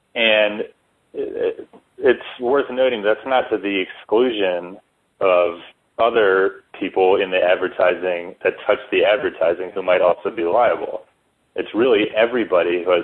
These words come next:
touched it up and down the chain is potentially liable. The brand that is using the influencer, the agency that connected them. Uh,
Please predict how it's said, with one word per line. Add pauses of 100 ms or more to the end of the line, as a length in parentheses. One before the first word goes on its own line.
(140)
touched
it
up
and
down
the
chain
is
potentially
liable. (520)
The
brand
that
is (220)
using
the
influencer,
the
agency
that
connected
them. (800)
Uh,